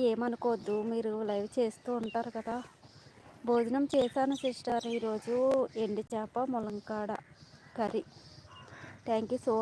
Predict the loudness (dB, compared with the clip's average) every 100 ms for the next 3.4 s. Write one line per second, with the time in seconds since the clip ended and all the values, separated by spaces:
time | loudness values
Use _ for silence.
0 | 2 0 -2 -2 -2 -2 -2 -4 -4 -6
1 | -6 -8 -8 -6 -6 -10 -20 -20 -20 -20
2 | -20 -20 -20 -20 -20 -20 -20 -20 -20 -12
3 | -6 -2 -2